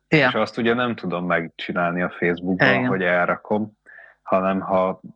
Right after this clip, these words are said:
Speaker 2: tetszik, mert el akarom könyvjelzőzni, meg akármi, akkor ahhoz mindenképpen át kell lépni egy rendes böngészőbe. Ezért én például nem, ha tehetem,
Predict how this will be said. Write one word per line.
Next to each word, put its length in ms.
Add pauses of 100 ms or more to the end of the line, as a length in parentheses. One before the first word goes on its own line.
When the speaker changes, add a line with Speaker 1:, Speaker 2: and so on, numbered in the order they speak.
Speaker 2:
tetszik, 480
mert 160
el 120
akarom 400
könyvjelzőzni, 800
meg 200 (100)
akármi, 720 (260)
akkor 400
ahhoz 260
mindenképpen 680
át 220
kell 180
lépni 300
egy 100
rendes 340
böngészőbe. 800 (480)
Ezért 360
én 120
például 280
nem, 160 (840)
ha 180
tehetem, 640